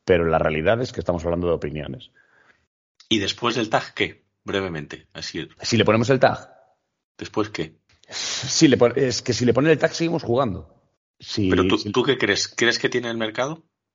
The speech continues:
Speaker 2: para que venga alguien a pagar lo que pide, por lo menos a él en, en contrato, ya veremos luego si a nos-, obviamente a nosotros dos primera ronda no nos va a dar nadie, pero yo creo, ¿eh?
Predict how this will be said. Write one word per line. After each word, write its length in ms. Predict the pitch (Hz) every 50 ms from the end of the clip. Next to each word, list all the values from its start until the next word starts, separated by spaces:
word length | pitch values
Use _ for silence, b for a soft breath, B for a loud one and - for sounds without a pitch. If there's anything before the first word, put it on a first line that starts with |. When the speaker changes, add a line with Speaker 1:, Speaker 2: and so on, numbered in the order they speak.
| _ _ _ _ _
Speaker 2:
para 220 | - 95 92 98 90
que 120 | - 90
venga 280 | 95 104 107 107 107 107
alguien 220 | 110 110 107 101
a 180 | 101 95 95 - _ _ _ _ _ _ _ _ _ _ _ -
pagar 300 | 95 90 87 101 107 104
lo 100 | 113 110
que 120 | - 104 92
pide, 460 | - 110 107 104 95 85 78 78 - _ _
por 180 | - 104 101 101
lo 120 | 98 95
menos 280 | 98 120 143 139 - -
a 100 | 101 107
él 140 | 117 113
en, 120 | 101 98 - -
en 160 | 87 90 85
contrato, 500 | - 87 82 82 92 101 104 - 135 135
ya 140 | 113 92 90
veremos 280 | 92 90 85 85 82
luego 220 | 82 80 82 82 80
si 160 | - - 87
a 80 | 78
nos-, 240 | 73 73 73 - - -
obviamente 500 | 69 69 71 73 80 73 73 82 80 80
a 40 |
nosotros 260 | 76 - - - 82 76
dos 180 | 82 78 - -
primera 260 | - 76 78 76 73
ronda 220 | 76 82 90 92
no 80 | 87 80
nos 200 | 78 78 78 78
va 60 | 76
a 40 | 73
dar 100 | 71 67
nadie, 240 | 69 65 64 65 - B B B B B B B B B B _ _
pero 400 | - 87 85 82 80 80 80 -
yo 120 | - 78 -
creo, 240 | - 69 65 - 76
¿eh? 100 | - -